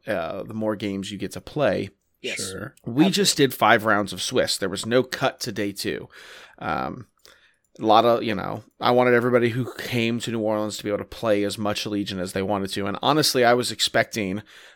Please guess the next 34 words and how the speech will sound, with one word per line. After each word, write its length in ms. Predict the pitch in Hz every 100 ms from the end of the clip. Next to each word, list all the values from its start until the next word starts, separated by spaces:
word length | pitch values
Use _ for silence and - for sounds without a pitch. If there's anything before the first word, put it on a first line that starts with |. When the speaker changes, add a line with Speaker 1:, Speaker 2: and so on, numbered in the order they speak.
| _
Speaker 1:
the 220 | 123 120
field 800 | - - 107 113 120 151 160 -
to 100 | 127
kind 280 | - 120 107
of 160 | -
cut 380 | - - 120 -
itself, 720 | - 110 - - 117 - - -
as 320 | 139 131 135 -
if 200 | 123 -
you 80 | 123
would, 320 | 131 135 165
where 360 | 165 110 107 110
we 340 | 110 110 113
play 300 | - - 123
three 260 | - 131 120
games 440 | 117 117 127 123
and 120 | 104
then 320 | 104 110 110 107 - - - _ _
only 380 | 123 123 123 117
half 380 | 110 127 117 -
the 100 | 113
field 360 | - 113 117
or 120 | 110 101
less 260 | 101 101
shows 460 | - - - 98 104
back 200 | 104 107
up 120 | -
for 140 | -
day 180 | 101 98
two, 500 | 101 107 107 135 170 -
uh, 220 | 107 87
but 520 | - - 80 92 - - _ _ _ _
we 180 | - 123
had 380 | 110 113 113